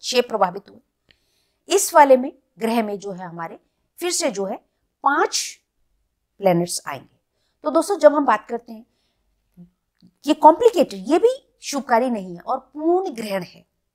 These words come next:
पूर्ण ग्रहण है, हमारे देश में नहीं दिखेगा, वह बात अलग है। पूर्ण ग्रह-, ग्रहण है, इससे दो संक्रांति पहले से कोई भी परेशानी बढ़नी हो वो बढ़ेगी और बाद में तीन संक्रांति तक उस सूर्य ग्रहण का प्रभाव रहता है।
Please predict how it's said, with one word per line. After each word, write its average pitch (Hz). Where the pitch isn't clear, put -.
पूर्ण 311
ग्रहण 285
है, 262
हमारे 226
देश 220
में 233
नहीं 226
दिखेगा, 285
वह 208
बात 180
अलग 147
है। -
पूर्ण 359
ग्रह-, 220
ग्रहण 233
है, 285
इससे 440
दो 302
संक्रांति 233
पहले 190
से 285
कोई 330
भी 330
परेशानी 208
बढ़नी 190
हो 247
वो 190
बढ़ेगी 180
और 233
बाद 233
में 214
तीन 233
संक्रांति 175
तक 262
उस 320
सूर्य 190
ग्रहण 165
का 208
प्रभाव 165
रहता 156
है। 226